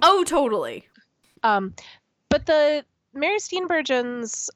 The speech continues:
Speaker 2: Instagram feed at the end, which was extremely cute and I did enjoy a lot, is all aftermath.
Speaker 1: Yeah.
Speaker 2: Like, it is, it is how the family is learning to proceed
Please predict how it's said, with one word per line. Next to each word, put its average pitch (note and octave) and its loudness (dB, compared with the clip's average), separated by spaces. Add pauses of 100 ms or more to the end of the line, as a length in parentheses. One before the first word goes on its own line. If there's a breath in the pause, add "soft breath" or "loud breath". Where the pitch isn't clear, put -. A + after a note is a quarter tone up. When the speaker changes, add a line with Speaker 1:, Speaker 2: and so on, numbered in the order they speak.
(120)
Speaker 2:
Instagram D4+ 0
feed G#3+ -2
at G#3 0
the G#3 -2
end, G3+ 0
which G#3+ -4
was F#4 2
extremely D#4+ -4
cute A3 -4
and G#3+ -2
I G#3+ 0
did B3+ -4
enjoy D#4+ 2
a B3 2
lot, A3+ 0 (460 soft breath)
is B3+ -2
all B3+ 2 (100)
aftermath. C#4 -4 (640)
Speaker 1:
Yeah. C4+ 4
Speaker 2:
Like, C4+ 0
it C#4 -2
is, D4 -2
it C#4 0
is C#4 0
how C4+ 0
the B3+ -4
family A#3+ -4
is A3 -6
learning A3+ -4
to - -8
proceed A3 -4